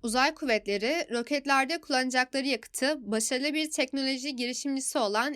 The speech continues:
Edison James'ten satın almak ister. Ancak yakıtın, roketin çalışmasında yetersiz kalacağını anlarlar. Bu yüzden aralarındaki anlaşmayı bozmadan,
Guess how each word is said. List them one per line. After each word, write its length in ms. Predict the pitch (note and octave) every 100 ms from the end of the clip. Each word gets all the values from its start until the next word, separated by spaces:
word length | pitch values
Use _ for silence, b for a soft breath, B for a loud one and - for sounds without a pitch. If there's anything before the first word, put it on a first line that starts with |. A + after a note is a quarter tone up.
| -
Edison 440 | A3+ A#3+ D4+ D4
James'ten 540 | C4 A#3+ B3+ - C#4
satın 320 | C4 A3 - G3+
almak 280 | F#3+ F#3
ister. 440 | - - F3+ G3 - _ _ _ _ _
Ancak 440 | A3 A#3+ C#4+ D#4 C#4
yakıtın, 500 | A#3+ - - E4+ A4+ _ _ _ _ A#3+
roketin 380 | A#3 D4 F4+
çalışmasında 760 | G#4 D#4+ D4+ D4 C4+ - C4+ D#4
yetersiz 640 | F4 C4 C4+ C4+ C#4 E4
kalacağını 580 | - D4 C4 A#3 B3 A#3+
anlarlar. 600 | A3 F#3 F3+ F3 D#3+ - _ _ _ _ -
Bu 120 | A#3+
yüzden 380 | C#4 B3+ C4 E4 B3
aralarındaki 640 | A3+ A#3 A#3 B3+ C4 D#4+
anlaşmayı 640 | D4+ C#4 C4 - G#3+ G3+
bozmadan, 680 | G3 G3 F#3+ F#3 G3 C4+